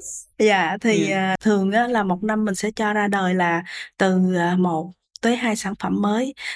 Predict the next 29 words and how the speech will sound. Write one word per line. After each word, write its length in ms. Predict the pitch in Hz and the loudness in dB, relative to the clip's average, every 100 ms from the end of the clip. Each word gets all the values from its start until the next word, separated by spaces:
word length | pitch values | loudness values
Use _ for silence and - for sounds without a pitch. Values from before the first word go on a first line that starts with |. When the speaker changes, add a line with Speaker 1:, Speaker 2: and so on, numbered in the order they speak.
| - | -2
Speaker 1:
Thì, 280 | 208 185 180 | 0 2 2
Speaker 2:
Ừ. 60 | |
Speaker 1:
à, 180 | 180 180 | 2 2
năm 200 | 196 208 | 2 2
hai 140 | 226 220 | 2 0
không 160 | 220 | 0
hai 80 | 220 | 0
mươi 80 | 220 | 0
ba 220 | 202 208 | 0 -2
sản 200 | - 202 190 | -2 -4 -4
phẩm 140 | 190 | -2
của 120 | 214 | 0
mình 260 | 226 196 185 | 0 2 0
nó 120 | 233 | -2
sẽ 200 | - 208 | -2 -2
là 140 | 226 | -2
một 140 | 208 185 | -2 -4
dạng 280 | 196 - 190 | -4 -4 -2
như 120 | 208 | 0
mật 180 | 202 180 | 0 -2
hoa 180 | - 202 | -4 -2
dừa 180 | 196 185 | 0 2
lên 240 | 190 202 | 2 2
men. 280 | 202 202 190 - - - - | 0 0 -4 -8 -14 -10 0
À, 160 | 208 | 2
nó 120 | 214 | 2
giống 160 | 269 269 | 2 2
như 100 | 269 | 2
sản 180 | 226 | 2